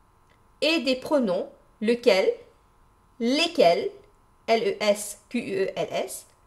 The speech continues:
et lesquels, L E S Q U E L L E S, respectivement. À noter que la préposition de ne se contracte pas avec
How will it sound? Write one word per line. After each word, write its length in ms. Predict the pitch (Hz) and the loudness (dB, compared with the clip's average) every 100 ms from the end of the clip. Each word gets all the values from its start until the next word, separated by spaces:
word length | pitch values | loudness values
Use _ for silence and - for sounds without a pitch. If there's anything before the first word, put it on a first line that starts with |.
| _ _ - | _ _ -4
et 100 | 285 | 0
lesquels, 580 | 294 415 - 196 214 285 - - | 4 2 4 4 4 0 -10 4
L 180 | 269 269 | 4 4
E 80 | 254 | 0
S 360 | 180 208 - - _ | 0 -2 -4 -16 _
Q 100 | - | -6
U 200 | 254 240 | -6 -6
E 220 | 185 185 - - _ _ - | -6 -6 -8 -16 _ _ -2
L 160 | 254 247 | 2 4
L 300 | 190 170 208 - _ _ - | 2 0 -2 -10 _ _ -4
E 100 | 143 | -2
S, 380 | 170 196 - - | 0 -2 -4 -10
respectivement. 760 | - - - 185 - 240 214 - _ _ _ _ _ _ _ _ _ _ _ _ _ _ _ - | -2 -2 0 -2 -2 -4 -6 -10 _ _ _ _ _ _ _ _ _ _ _ _ _ _ _ -4
À 80 | 208 | -2
noter 380 | 190 180 330 466 | -2 -2 2 4
que 180 | 214 233 508 - - _ _ _ _ - | 6 6 4 -4 -20 _ _ _ _ -4
la 140 | 190 | -2
préposition 760 | 185 - 370 415 294 311 - 233 | -2 -4 0 2 2 -2 2 2
de 300 | 190 185 190 - - _ _ _ _ - | 2 2 2 0 -8 _ _ _ _ -6
ne 80 | 233 | -4
se 160 | - | -2
contracte 680 | 175 - - 539 330 277 208 | -6 -2 2 2 2 -4 -6
pas 440 | 196 - 175 214 - _ _ _ _ - | -6 0 0 0 -12 _ _ _ _ 4
avec 540 | 247 165 160 - - | 4 6 2 0 -10